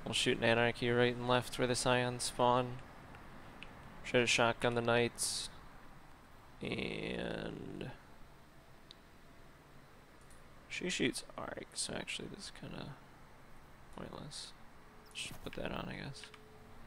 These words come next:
And then, um, yeah. Go up and place our well right next to her.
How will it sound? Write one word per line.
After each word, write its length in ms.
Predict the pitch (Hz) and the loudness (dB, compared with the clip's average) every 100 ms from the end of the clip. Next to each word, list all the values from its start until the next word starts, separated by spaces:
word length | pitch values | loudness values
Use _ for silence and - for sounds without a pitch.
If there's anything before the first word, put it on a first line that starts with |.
| - - - - - - - - - - - - - - - - - - - - - | -18 -18 -16 -16 -16 -16 -16 -16 -16 -16 -16 -16 -16 -16 -16 -16 -16 -16 -14 -8 -2
And 160 | 120 | 2
then, 140 | 117 120 | 4 6
um, 540 | 120 120 113 117 117 - - - - - - - - - - - - - - - 180 | 6 4 2 -2 -6 -6 -6 -6 -6 -8 -10 -10 -10 -12 -12 -12 -12 -12 -14 -10 -4
yeah. 120 | 175 - - - - - - - - - - - | -4 -4 -12 -14 -18 -18 -18 -14 -12 -12 -12 -2
Go 140 | 120 117 | 4 4
up 120 | - | 4
and 220 | 123 - | -6 -4
place 260 | - 123 123 | 0 2 6
our 120 | 120 | 8
well 180 | 131 131 | 10 10
right 160 | 131 | 8
next 240 | 135 143 - | 4 -2 -2
to 80 | 147 | -2
her. 280 | 147 147 | -2 -2